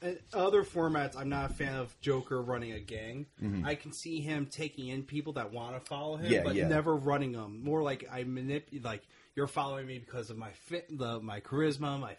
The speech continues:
Speaker 1: fame, my, like, everything like this. And I'm
Speaker 2: Exact-,
Speaker 1: not
Speaker 2: that's
Speaker 1: gonna, I will use you when it suits me, but I'm not gonna organize you.
Speaker 2: Exactly. I have the same, like, that's my, my view of Joker's always been as the iconic crime lord,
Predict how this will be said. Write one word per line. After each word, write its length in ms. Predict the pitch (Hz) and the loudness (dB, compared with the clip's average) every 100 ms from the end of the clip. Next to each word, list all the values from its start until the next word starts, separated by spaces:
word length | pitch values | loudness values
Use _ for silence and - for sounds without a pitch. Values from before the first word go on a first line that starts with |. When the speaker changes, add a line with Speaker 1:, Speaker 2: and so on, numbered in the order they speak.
| - | -8
Speaker 1:
fame, 360 | 165 147 143 135 | -6 -4 -4 -6
my, 120 | 117 117 117 - | -6 -8 -12 -10
like, 200 | 123 110 - | -8 -6 -6
everything 360 | 143 147 139 | -4 -4 -6
like 220 | 120 110 | -10 -6
this. 260 | 143 123 - - - - | -4 -4 -6 -16 -4 0
And 80 | 98 | 4
I'm 40 | |
Speaker 2:
Exact-, 180 | - - | 6 6
Speaker 1:
not 80 | 254 | 8
Speaker 2:
that's 120 | 247 | 6
Speaker 1:
gonna, 140 | 233 220 | 4 2
I 200 | 160 180 220 | 2 4 4
will 320 | 208 196 185 | 6 6 6
use 320 | 175 185 160 | 2 0 2
you 240 | 160 151 | 4 6
when 320 | 139 139 139 139 | 6 4 4 2
it 160 | 135 139 - - | -2 -10 -16 -6
suits 320 | - 147 - 143 | -2 0 -2 -2
me, 400 | 175 127 117 - _ | -2 -2 -6 -12 _
but 60 | 143 | -4
I'm 140 | 156 | -2
not 120 | 165 165 | -2 2
gonna 220 | 156 135 | 2 2
organize 600 | 160 147 139 123 90 92 | 4 4 2 -4 -8 -14
you. 140 | 85 55 - _ _ | -16 -18 -20 _ _
Speaker 2:
Exactly. 480 | 95 87 78 73 69 | 0 4 2 2 2
I 80 | 82 | 2
have 120 | 85 | 2
the 60 | 76 | 2
same, 320 | 90 82 80 | 2 2 2
like, 140 | 80 | 2
that's 160 | 85 85 | 2 2
my, 280 | 92 87 85 - - - - | 2 2 0 -10 -20 -10 2
my 180 | 101 | 4
view 240 | 92 92 92 | 6 6 4
of 80 | 76 | 6
Joker's 300 | 90 78 80 | 4 4 4
always 200 | 80 69 | 2 2
been 340 | 78 73 71 | 0 0 -2
as 500 | 69 76 71 67 - 67 | -4 -4 -4 -6 -10 -6
the 520 | 73 71 69 65 - - _ _ - | -4 -4 -6 -6 -10 -16 _ _ -2
iconic 640 | 92 - - 110 101 - | -2 0 2 4 2 -2
crime 680 | - - 95 92 90 82 80 | -6 2 4 6 4 2 2
lord, 460 | 80 76 69 71 | 2 2 0 -4